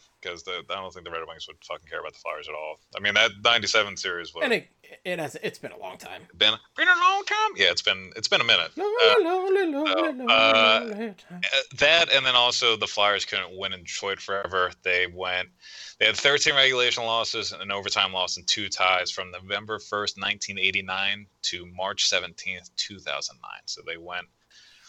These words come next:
Speaker 1: uh, almost twenty years without a win in Detroit. So that's, uh, that's not great.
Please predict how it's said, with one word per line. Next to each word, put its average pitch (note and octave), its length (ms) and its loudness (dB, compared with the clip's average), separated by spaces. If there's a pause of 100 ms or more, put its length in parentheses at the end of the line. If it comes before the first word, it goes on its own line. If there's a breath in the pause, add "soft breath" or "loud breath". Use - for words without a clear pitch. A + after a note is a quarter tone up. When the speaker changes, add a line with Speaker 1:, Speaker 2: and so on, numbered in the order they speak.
(360 loud breath)
Speaker 1:
uh, E2+ 280 -2
almost G2+ 380 -10
twenty A#2+ 240 -10
years D3 540 -10
without F#2+ 440 -4
a F#2+ 160 -6
win G2 320 -14
in F#2+ 160 -18
Detroit. G#2 440 -10 (320)
So F2 340 -10
that's, F2 340 -8
uh, F2+ 200 -4
that's F2+ 160 -8
not F2 140 0
great. A1+ 180 -6